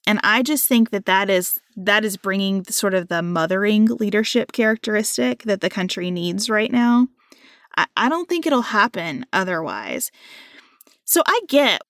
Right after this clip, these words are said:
why the average person might have a confused platform on this. I do not understand the president and the administration having a confused platform on it. And it seems to me that President Trump wants to talk about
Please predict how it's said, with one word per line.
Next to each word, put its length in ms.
why 340
the 160
average 320
person 260
might 120
have 160
a 20
confused 800
platform 600
on 140
this. 420
I 120
do 120
not 440
understand 920
the 140
president 580
and 160
the 140
administration 1040
having 340
a 80
confused 800
platform 580
on 160
it. 220
And 140
it 120
seems 420
to 140
me 680
that 400
President 400
Trump 380
wants 320
to 80
talk 280
about 520